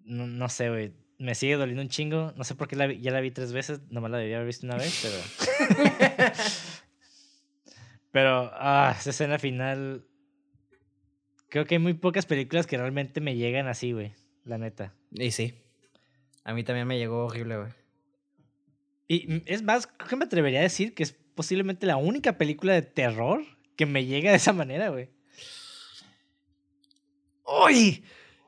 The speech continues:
Speaker 2: Eh, te apoyaría en ese comentario, güey, pero yo no la veo como una película de terror, güey. Entonces,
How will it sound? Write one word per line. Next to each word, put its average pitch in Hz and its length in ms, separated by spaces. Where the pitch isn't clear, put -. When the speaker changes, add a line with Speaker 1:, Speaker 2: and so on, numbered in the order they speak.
Speaker 2:
Eh, 269 340
te 254 80
apoyaría 214 680
en 269 80
ese 262 140
comentario, 190 560
güey, 233 220
pero 165 160
yo 156 120
no 175 60
la 170 100
veo 147 120
como 156 100
una 151 120
película 143 280
de 139 60
terror, 110 220
güey. 95 140
Entonces, 131 680